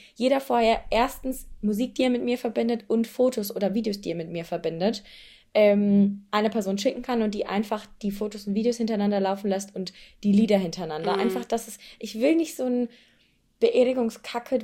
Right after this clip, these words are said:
Speaker 1: wo alles gleich ist und wo jeder irgendwie die gleichen Trauerlieder hat und so weiter, sondern ich will eigentlich, dass das so ein, dass die Leute da sind, um an mich zu denken und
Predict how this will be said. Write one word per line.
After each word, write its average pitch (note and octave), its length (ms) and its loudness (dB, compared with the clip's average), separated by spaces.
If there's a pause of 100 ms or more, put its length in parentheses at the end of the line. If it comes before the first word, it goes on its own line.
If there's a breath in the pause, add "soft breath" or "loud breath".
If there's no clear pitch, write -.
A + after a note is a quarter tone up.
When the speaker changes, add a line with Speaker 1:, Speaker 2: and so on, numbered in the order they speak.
Speaker 1:
wo A3 140 0
alles A#3 340 -2
gleich A3+ 380 0
ist - 280 -6
und G#3 220 -4
wo A3 140 -2
jeder A3 480 0
irgendwie A3+ 320 -2
die G#3+ 120 -8
gleichen A3+ 380 -4
Trauerlieder A3 560 0
hat G3+ 140 -4
und A3+ 120 -6
so A3 140 -6
weiter, G#3 240 -2
sondern G#3 240 -2
ich G3+ 140 -6
will A#3+ 120 0
eigentlich, A3 380 -4
dass G3+ 160 -4
das G3+ 220 -2
so G#3+ 60 0
ein, G3+ 280 0 (360 loud breath)
dass G#3+ 140 2
die A3 100 -4
Leute A3 280 0
da A3 240 2
sind, B3 160 -2
um G#3+ 140 -2
an G3 100 2
mich G3+ 180 2
zu G3 120 -8
denken G3+ 580 2
und G3+ 240 0